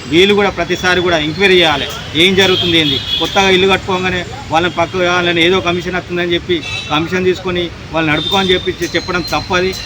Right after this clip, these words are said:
ఖచ్చితంగా ఏదైతే అపార్ట్మెంట్ కడుతుందో, ఈ, ఈ రోజు కోతిరాంపూర్లోనే దాదాపు ఒక ఇరవై ముప్పై ఇల్లులు ఉన్నాయి. ఒక్కొక్కటి మూడు నాలుగు అంతస్తుల ఇల్లులు కడుతున్నారు. దానికి ఎలాంటి,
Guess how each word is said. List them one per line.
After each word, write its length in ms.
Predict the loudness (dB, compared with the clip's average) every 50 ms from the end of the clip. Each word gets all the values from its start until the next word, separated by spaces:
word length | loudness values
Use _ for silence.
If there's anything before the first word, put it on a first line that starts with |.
| -12 -12 -6 -2
ఖచ్చితంగా 640 | -2 -2 -2 0 0 2 2 2 2 4 2 2 0 -4 -10 -12 -12 -8 -2
ఏదైతే 360 | 2 4 4 4 4 2 0
అపార్ట్మెంట్ 480 | -4 -2 -2 -2 0 0 0 0 0 0
కడుతుందో, 320 | 0 0 0 -2 -2 -2
ఈ, 400 | 0 0 2 0 0 0 2 2
ఈ 40 | 2
రోజు 220 | 4 2 2 0 0
కోతిరాంపూర్లోనే 840 | 0 -2 -2 -2 -2 -2 -2 -4 -4 -4 -2 -2 0 0 0 -2 -2 -6 -14 -14 -10 -2
దాదాపు 420 | 2 2 4 6 4 4 2 2 -2
ఒక 120 | -2 -2
ఇరవై 340 | 0 0 0 0 0 0 -2
ముప్పై 340 | -2 -4 -4 -4 -2 0 2
ఇల్లులు 280 | 2 4 2 2 2
ఉన్నాయి. 200 | 2 0 0 -2 -4 -8 -14 -14 -14 -16 -16 -12 -10
ఒక్కొక్కటి 380 | -10 -2 -2 -2 0 0 0 0
మూడు 280 | 0 2 2 2 2
నాలుగు 280 | 2 0 -2 -2 -2 -2
అంతస్తుల 380 | -4 -4 -4 -6 -6 -6 -6 -4
ఇల్లులు 300 | -4 0 0 2 2 2
కడుతున్నారు. 680 | 2 2 0 -2 -4 -4 -4 -6 -8 -10 -12 -10 -2
దానికి 340 | 2 2 2 2 2 0 0
ఎలాంటి, 520 | 2 4 4 2 2 0 -2 -2 -4 -4